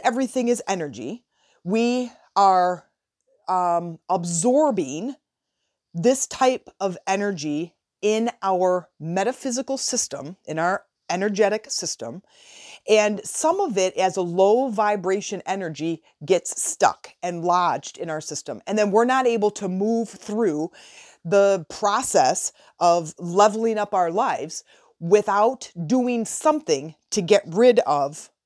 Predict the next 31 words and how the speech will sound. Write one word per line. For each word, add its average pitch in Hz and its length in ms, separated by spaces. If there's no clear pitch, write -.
that 175 260
stuck - 300
energy. 147 420
So 208 220
have 202 120
you 247 100
ever 262 200
tried 240 320
to 233 80
do 208 180
something? 208 460
You're, 185 200
you're 175 200
trying 208 240
to 185 80
move 214 240
forward. 165 400
You're 156 80
trying 190 200
to 175 60
leave 202 260
a 214 60
relationship. 180 640
You're 175 80
trying 185 240
to 175 80
lose 202 280
weight, 190 280
reach 208 260
a 208 60
goal, 160 380